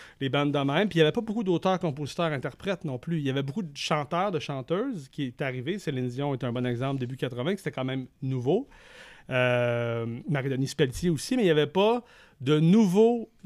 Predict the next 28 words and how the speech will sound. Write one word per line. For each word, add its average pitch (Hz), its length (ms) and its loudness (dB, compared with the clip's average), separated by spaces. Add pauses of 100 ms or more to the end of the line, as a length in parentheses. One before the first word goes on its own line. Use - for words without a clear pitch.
(100)
auteurs, 160 360 0
compositeurs, 151 440 -6
interprètes. 135 560 -8
Le 135 100 -6
premier 196 420 2
qu'il 170 140 0
y 151 40 8
a - 20 6
eu, 170 240 2
vraiment, 147 440 -2
qui 160 100 -2
a - 20 0
été 135 160 -6
important, 135 420 -4
c'est 160 140 -6
Luc 139 120 -2
de 131 60 -4
la 123 80 0
Rochelière, 127 600 -2
avec 123 220 -6
Amer 135 260 -4
America 127 560 -4
en 120 60 -6
quatre-vingt-cinq, 123 800 -8
quatre-vingt-six. 123 840 -6 (540)
Puis 156 240 -6
après 185 360 2
ça 240 420 2